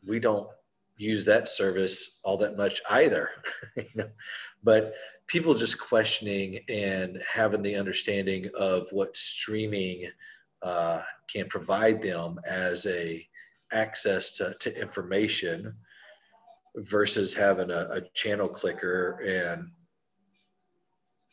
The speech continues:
a bunch of channels that they don't even use. You know, they feel like they're paying for something that they don't even, even use. Um,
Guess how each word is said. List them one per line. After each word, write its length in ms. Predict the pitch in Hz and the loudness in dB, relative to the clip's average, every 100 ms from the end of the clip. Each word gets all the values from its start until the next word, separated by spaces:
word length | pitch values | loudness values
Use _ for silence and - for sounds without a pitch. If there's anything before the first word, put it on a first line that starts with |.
| - | -12
a 80 | - | -4
bunch 300 | 113 110 - | -2 0 0
of 40 | |
channels 480 | - 107 117 113 - | -2 -2 -2 0 0
that 160 | 95 | 0
they 80 | 107 | 0
don't 240 | 92 120 117 | 2 2 4
even 340 | 117 107 90 | 2 2 0
use. 680 | 87 101 131 101 - - - | -2 4 4 2 -4 -6 -6
You 80 | |
know, 120 | 85 92 | -6 -2
they 140 | 95 | 0
feel 180 | - 120 | 2 4
like 180 | 107 104 | 4 2
they're 120 | 87 | -2
paying 420 | - 123 123 113 | 0 0 0 -4
for 120 | 113 | -6
something 580 | 104 104 98 101 98 92 - - - - - _ _ | -4 -4 -4 -6 -6 -8 -16 -20 -20 -20 -20 _ _
that 140 | 104 98 | -4 0
they 120 | 98 | 2
don't 340 | 101 98 101 - _ _ _ _ _ _ _ - | 2 2 -2 -10 _ _ _ _ _ _ _ -10
even, 520 | 101 98 92 85 87 | -6 -4 -4 -4 -6
even 340 | - 101 87 87 | -4 -4 -4 -4
use. 600 | 95 87 73 73 76 - - - _ _ | -2 -2 -2 -4 -6 -8 -10 -20 _ _
Um, 420 | 87 85 85 82 | -10 -8 -6 -8